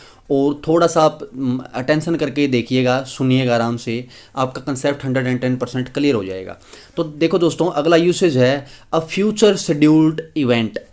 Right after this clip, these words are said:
देखो, जब भी आपको दोस्तों फ्यूचर के बारे में बात करनी हो और आप बोलोगे कि मैं ये करूँगा, मैं वो करूँगा, मतलब दोस्तों कहने का मतलब ये है कि किसी भी चीज़ के बारे में आप बात करोगे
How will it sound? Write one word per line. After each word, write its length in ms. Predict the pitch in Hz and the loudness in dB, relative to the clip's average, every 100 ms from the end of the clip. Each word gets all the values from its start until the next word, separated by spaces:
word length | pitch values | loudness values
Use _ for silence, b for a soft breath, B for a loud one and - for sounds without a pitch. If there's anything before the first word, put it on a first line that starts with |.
| b b 135 | b b -2
देखो, 200 | 160 185 | 0 2
जब 180 | 180 | 2
भी 80 | 170 | 4
आपको 240 | 185 175 175 | 4 4 2
दोस्तों 480 | 156 147 151 147 147 B B | 2 2 2 2 -2 B B
फ्यूचर 340 | - 196 208 208 | -4 0 2 4
के 120 | 208 | 4
बारे 220 | 170 156 | 4 4
में 140 | 151 135 | 4 4
बात 220 | 160 131 | 2 2
करनी 320 | 135 127 143 | 0 2 2
हो 320 | 113 113 117 b b b - | 2 -2 -8 b b b 0
और 460 | 139 139 143 - b b - | 4 6 4 0 b b 0
आप 260 | 147 165 165 | 4 4 2
बोलोगे 440 | 143 143 143 143 | 2 4 4 4
कि 180 | 139 151 | 2 0
मैं 140 | 143 | 0
ये 220 | 135 123 139 | 2 2 2
करूँगा, 500 | 139 127 123 123 123 | 2 2 2 2 2
मैं 160 | 127 | 0
वो 240 | 117 123 135 | 2 0 0
करूँगा, 760 | 131 120 120 123 123 123 120 b b 135 | 2 2 2 0 0 -2 -6 b b -4
मतलब 380 | 156 190 202 | 0 2 0
दोस्तों 340 | 165 170 160 180 | 2 0 0 -2
कहने 360 | - 143 147 | 2 2 4
का 100 | 175 | 0
मतलब 300 | 170 165 156 | 0 -2 0
ये 160 | 165 151 | 2 2
है 80 | 131 | 2
कि 260 | 151 165 160 B B B - | 2 0 -2 B B B -2
किसी 320 | 190 208 220 | 2 6 6
भी 140 | 214 | 6
चीज़ 320 | 208 196 196 160 | 4 2 2 4
के 120 | 185 | 6
बारे 260 | 165 165 | 8 8
में 100 | 165 | 6
आप 100 | 160 | 4
बात 300 | 131 139 139 | 4 4 4
करोगे 680 | - 123 127 123 113 117 127 | 2 0 2 2 0 0 -6